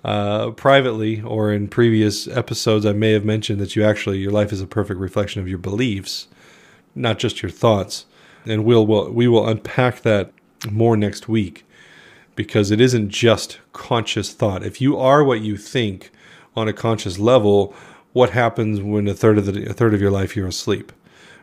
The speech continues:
right? What happens when you zone out? What happens when, uh, you think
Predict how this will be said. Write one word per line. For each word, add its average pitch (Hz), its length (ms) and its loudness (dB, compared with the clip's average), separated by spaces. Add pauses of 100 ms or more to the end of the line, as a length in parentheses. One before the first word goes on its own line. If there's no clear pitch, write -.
right? 101 180 -2
What 110 180 2
happens 104 460 0
when 101 380 0
you 104 300 0
zone 101 280 0
out? 98 260 -2
What 104 120 -2
happens 104 460 -2
when, 98 420 -4 (560)
uh, 95 320 -8
you 101 160 -6
think 104 440 -4